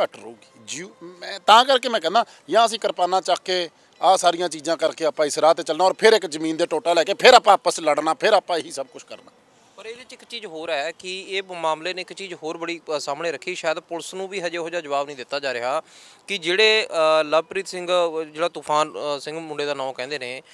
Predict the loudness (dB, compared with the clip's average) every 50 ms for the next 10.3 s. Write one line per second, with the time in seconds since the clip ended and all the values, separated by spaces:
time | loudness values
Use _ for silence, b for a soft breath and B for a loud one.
0 | b b b b b _ 0 2 2 2 0 0 -4 -6 -4 -2 -4 -4 -2 -6
1 | -4 -4 -6 -6 -6 -8 -8 -10 -12 -12 -12 -14 -12 -10 -8 -8 -10 -4 _ -2
2 | -2 -2 -4 -8 -6 -6 -6 -6 -4 -6 -6 -6 -6 -10 -12 -12 -12 -12 -10 -10
3 | -8 -8 -8 -6 -8 -8 -8 -6 -10 -10 -8 -8 -10 -10 -8 -12 -12 -10 -10 -10
4 | -10 -10 -12 -10 -10 -10 -8 -8 -8 -8 -8 -10 -8 -6 -6 -6 -6 -6 -6 -4
5 | -4 -4 -4 -6 -6 -6 -4 -4 -4 -6 -6 -8 -8 -4 -4 -2 -2 -2 -6 -6
6 | -8 -8 -6 -4 -4 -4 -4 -6 -10 -8 -8 -6 -6 -6 -6 -6 -10 -10 -12 -12
7 | -12 -10 -12 -12 -12 -12 -8 -6 -6 -6 -6 B B B B B B B -14 -12
8 | -12 -6 -2 -2 -2 0 0 -2 -2 -2 -4 -4 -4 -4 -4 -4 -6 -8 -8 -10
9 | -8 -8 -8 -8 B B B B B B -12 -10 -4 -4 0 2 2 2 2 0
10 | -4 -6 -8 -8 -4 0